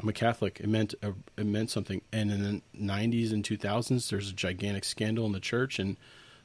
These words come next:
now it means a completely different thing. It's, it's a, people look at it negatively when they probably looked at it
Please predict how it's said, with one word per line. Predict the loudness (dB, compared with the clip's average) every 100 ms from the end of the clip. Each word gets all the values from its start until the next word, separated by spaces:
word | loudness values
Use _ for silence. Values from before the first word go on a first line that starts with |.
| 2
now | 8 10
it |
means | 10 8
a | 6
completely | 4 4 6 8 6
different | 6 2
thing. | 4 4 6
It's, | 4
it's | 2 0 4
a, | 4 4
people | 2 4 6
look | 6
at | 6
it | 6
negatively | 6 4 2 0 0
when | 2
they | -2
probably | 0 0 2 2
looked | 0 2
at |
it | -2